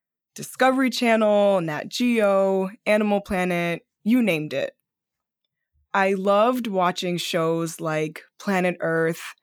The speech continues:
that let me explore the world and get up close and personal with a Goliath bird-eating tarantula without having to actually get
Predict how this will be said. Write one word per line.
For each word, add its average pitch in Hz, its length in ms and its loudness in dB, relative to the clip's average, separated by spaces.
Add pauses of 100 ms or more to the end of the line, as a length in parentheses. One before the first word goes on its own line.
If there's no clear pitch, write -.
(280)
that 170 520 0
let 202 180 0
me 254 160 0
explore 180 540 -2
the 170 100 0
world 165 600 0 (200)
and 180 580 0
get 180 300 -2
up 180 240 0
close 190 300 -4
and 175 120 -2
personal 180 640 -2
with 175 460 -2
a 175 100 0
Goliath 165 640 0
bird-eating 165 600 -2
tarantula 175 840 -2 (1000)
without 214 560 2
having 196 360 0
to 190 320 -2
actually 170 600 0
get 156 300 -2